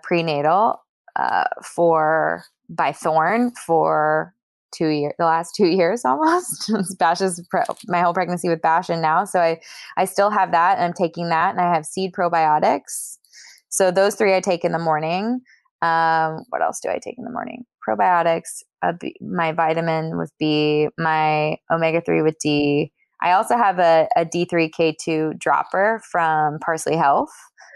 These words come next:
They, they also do it. Thorne has it as well.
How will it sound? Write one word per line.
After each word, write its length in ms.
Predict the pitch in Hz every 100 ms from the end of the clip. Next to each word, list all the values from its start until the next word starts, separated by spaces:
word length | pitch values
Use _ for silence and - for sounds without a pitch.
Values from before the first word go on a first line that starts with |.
| - _ -
They, 320 | 185 180 175 - _ _
they 140 | 185 196
also 260 | 196 185
do 160 | 175 165
it. 80 | - _ _
Thorne 220 | 185 170
has 220 | 170 156 151
it 120 | 147
as 120 | 151
well. 300 | 156 156